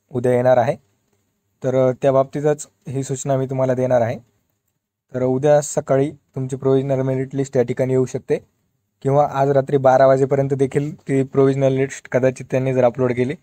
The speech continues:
तर तुम्हाला पाहायला मिळू शकते. त्यामुळे फिक्स टायमिंग तर त्याचा सांगता येणार नाही. काही विद्यार्थ्यांनी विचारलं की फिक्स डेट, तर चोवीस तारीख आहे ना, तर मग आता फिक्स टायमिंग काय आहे?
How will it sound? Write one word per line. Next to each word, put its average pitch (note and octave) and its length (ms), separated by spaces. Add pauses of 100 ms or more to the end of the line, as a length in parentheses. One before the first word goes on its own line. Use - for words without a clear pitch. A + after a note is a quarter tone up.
(420)
तर B2 100
तुम्हाला B2+ 320
पाहायला B2+ 360
मिळू B2+ 200
शकते. C3+ 340 (960)
त्यामुळे C3+ 220
फिक्स - 400
टायमिंग E3 380
तर D#3+ 100
त्याचा D#3 200
सांगता D3+ 300
येणार C#3 200
नाही. C#3+ 120
काही C#3 160
विद्यार्थ्यांनी C3+ 440
विचारलं C3 360
की B2+ 140
फिक्स C3 240
डेट, C3+ 220 (640)
तर B2+ 200
चोवीस C#3 400
तारीख C#3+ 180
आहे C3 220
ना, C3 100 (480)
तर B2+ 80
मग B2+ 80
आता C3 140
फिक्स - 340
टायमिंग C#3 260
काय C3 220
आहे? D3 140